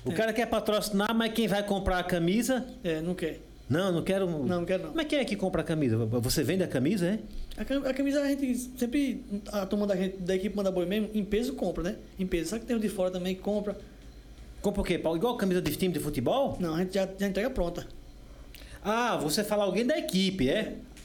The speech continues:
Speaker 1: Fica, "Não, não quero esse patrocinador aí não", é isso?
Speaker 2: Eu te-, não quero não, porque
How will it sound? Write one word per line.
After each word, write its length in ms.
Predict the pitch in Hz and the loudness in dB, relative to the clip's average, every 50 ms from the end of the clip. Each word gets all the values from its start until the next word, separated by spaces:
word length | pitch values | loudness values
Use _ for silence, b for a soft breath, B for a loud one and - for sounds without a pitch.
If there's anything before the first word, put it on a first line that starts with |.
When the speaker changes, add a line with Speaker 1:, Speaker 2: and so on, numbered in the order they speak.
| - - - | -18 -16 -8
Speaker 1:
Fica, 140 | - 165 147 | -4 -2 0
"Não, 240 | 135 170 185 175 | 0 2 2 0
não 60 | 139 - | 0 0
quero 160 | 160 160 160 | 0 0 0
esse 100 | 160 160 | 0 0
patrocinador 600 | - 170 175 180 165 - - 165 156 156 165 151 | -2 -2 0 0 -2 0 0 0 2 2 2 2
aí 40 | 123 | 4
não", 180 | 127 127 120 | 4 2 4
é 80 | 113 - | 4 2
isso? 240 | - - - - 120 - - | 2 0 -2 -4 -8 -8 -10
Speaker 2:
Eu 80 | - 220 | -8 -4
te-, 80 | - 254 | 0 0
não 120 | 226 220 | 2 2
quero 180 | 240 240 226 202 | 2 0 0 0
não, 180 | 208 233 240 | 0 0 0
porque 460 | 220 220 190 214 202 185 180 165 160 | 0 -2 0 0 2 2 2 0 -2